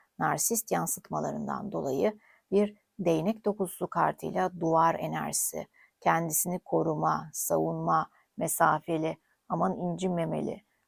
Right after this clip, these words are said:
ona hata yapılmamalı tavrıyla uzak duran bir tavır sergiliyor olabilir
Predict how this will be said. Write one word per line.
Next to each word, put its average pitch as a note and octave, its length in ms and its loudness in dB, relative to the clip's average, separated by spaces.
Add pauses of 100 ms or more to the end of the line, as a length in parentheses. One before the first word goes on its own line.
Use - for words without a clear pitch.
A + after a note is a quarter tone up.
ona F3 240 2
hata F#3 300 4
yapılmamalı F3 840 0 (340)
tavrıyla F3 600 2 (320)
uzak G#3 380 2
duran D3 280 -2
bir E3+ 120 -2
tavır F3+ 320 -2
sergiliyor C3 580 -2
olabilir E3 540 -2